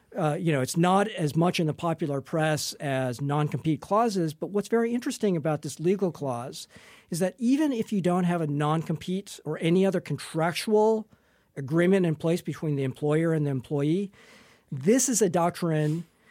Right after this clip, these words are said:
that can, a-, as a legal remedy, prevent employees from circulating around.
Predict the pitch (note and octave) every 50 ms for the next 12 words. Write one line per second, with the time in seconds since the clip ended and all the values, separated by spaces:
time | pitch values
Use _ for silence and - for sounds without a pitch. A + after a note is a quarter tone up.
0 | _ _ _ D#3 E3 E3+ E3+ E3 - - F3 E3+ D#3+ D#3 D#3 D3+ D3+ D#3 D#3 _
1 | _ _ - G3+ - - F#3 E3+ D3 C3+ D#3 C#3 D#3 F#3 A#3+ A#3 B3 G#3 D#3+ D3
2 | D3 C#3 C#3 C3+ C3+ C3+ C3 C3+ D3+ D#3+ - _ _ _ _ _ - - _ _
3 | _ _ - F3+ E3+ C#3 D#3+ F#3 G3+ A3 G3+ F3 - - - - - _ _ _
4 | _ _ _ _ _ _ _ _ - D#3+ D3+ - - G3+ F#3 F#3+ F#3+ F3+ F3 E3+
5 | E3 D#3+ D3+ - - - E3+ D#3 D3+ D3+ - - E3+ D#3 - - D3+ C3 C3+ C3+
6 | B2+ B2+ B2 B2 A#2+ B2 B2+ B2+ B2+ C3 - - G3 - - -